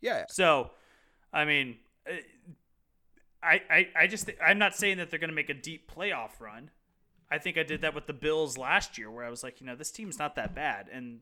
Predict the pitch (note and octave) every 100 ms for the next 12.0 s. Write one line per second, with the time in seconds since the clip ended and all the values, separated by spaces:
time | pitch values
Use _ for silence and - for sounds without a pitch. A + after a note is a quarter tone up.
0 | _ C#3+ D3 C3 B2 C3 B2 A2+ A#2 B2
1 | - C#3 A#2+ - C3 B2 - B2 A#2 B2
2 | B2 A#2+ A#2+ E3 A3 - B2+ A#2 - -
3 | - - _ - B2 A#2+ A2 G2+ _ _
4 | _ _ _ _ _ D3+ F#3+ F#3+ G3+ F#3
5 | - F3+ E3+ D#3+ - E3+ F#3+ G3 D#3+ -
6 | - _ _ - _ G#3 B3+ C4 G#3 C#3
7 | - D#3+ - C#3+ C#3+ A2+ - E3 C#3 -
8 | D#3+ C#3+ C#3 - C#3+ C3+ C3 C3 B2 -
9 | A#2+ - - A2 E2 _ - C3 B2 A2+
10 | A#2+ - C#3+ C3+ C#3+ C#3 B2+ B2+ A2 D3
11 | D3+ C#3 C3+ - C3+ C#3 C#3 C#3 A#2+ B2